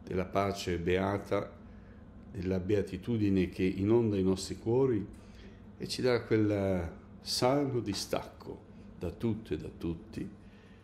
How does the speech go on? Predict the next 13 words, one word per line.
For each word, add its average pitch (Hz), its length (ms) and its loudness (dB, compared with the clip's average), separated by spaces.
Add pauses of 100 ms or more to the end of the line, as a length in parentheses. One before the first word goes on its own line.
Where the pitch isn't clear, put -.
(540)
per 90 120 0
lasciare 98 760 2
spazio - 1000 -4
nella 85 280 -2
nostra 85 340 -4
casa 92 420 -2
interiore, 90 800 0 (680)
il - 120 -6
nostro - 380 -8
tempio 90 480 -2
dello 80 180 -4
Spirito 85 400 -2
Santo, 85 720 -6